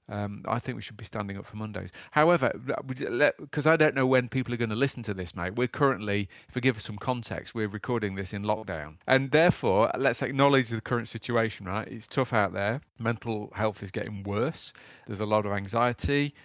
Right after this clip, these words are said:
We're locked down. We, we, we are, we've lost a lot of our freedoms. There's a lot of people with money worries. There's, um, I've got elderly parents. I've got a father-in-law who's nearly ninety. So just because I'm a doctor of happiness doesn't mean I'm immune from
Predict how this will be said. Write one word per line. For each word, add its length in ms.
We're 100
locked 300
down. 320
We, 200
we, 280
we 280
are, 320
we've 200
lost 200
a 60
lot 140
of 80
our 80
freedoms. 560
There's 140
a 60
lot 100
of 60
people 240
with 120
money 260
worries. 380
There's, 200
um, 280
I've 200
got 120
elderly 320
parents. 440
I've 100
got 140
a 40
father-in-law 640
who's 120
nearly 300
ninety. 640
So 160
just 220
because 260
I'm 120
a 40
doctor 340
of 60
happiness 400
doesn't 300
mean 180
I'm 120
immune 540
from 520